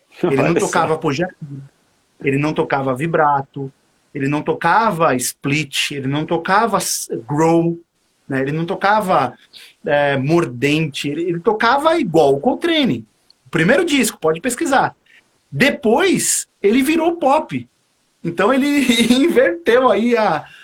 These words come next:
Speaker 1: a história. E eu falo assim, pros meus alunos, que a referência é tão importante, mas é tão importante, que eu até peço, até tem umas pessoas que não entendem a ideia dessa fala que eu vou falar aqui. <laughs>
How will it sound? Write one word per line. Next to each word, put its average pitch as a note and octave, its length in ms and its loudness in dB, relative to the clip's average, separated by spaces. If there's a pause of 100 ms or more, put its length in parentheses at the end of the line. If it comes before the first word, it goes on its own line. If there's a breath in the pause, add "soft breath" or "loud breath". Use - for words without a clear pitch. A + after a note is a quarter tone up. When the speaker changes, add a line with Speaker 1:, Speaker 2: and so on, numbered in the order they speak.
(180 loud breath)
Speaker 1:
a E3+ 100 0
história. F3 340 2
E F3+ 60 2
eu A#3+ 140 4
falo C#4 260 -2
assim, A3+ 440 -2 (800)
pros E3 180 -2
meus F#3 200 2
alunos, E3+ 420 2
que - 120 -2
a F#3+ 40 4
referência F#3 500 -2
é - 20 -10
tão C4 180 0
importante, D3+ 600 -2
mas C3 160 -2
é C3 40 -10
tão G#3+ 160 -2
importante, E3+ 720 -4 (680 soft breath)
que - 160 -4
eu A#3+ 120 2
até C#4+ 260 -2 (140)
peço, E3+ 540 0
até C#3+ 480 -4
tem G3 140 -6
umas G#3 200 -2
pessoas G3 280 -6
que - 140 -6
não F3+ 140 -2
entendem D3 720 -2 (320)
a B2+ 260 -8
ideia C3 680 -2
dessa B2+ 340 -6
fala C#3 380 -4
que C#3+ 100 -10
eu C#3+ 100 -6
vou C#3+ 360 -6 (200)
falar C#3+ 300 0
aqui. C3 400 -6 (180)
<laughs> - 160 -4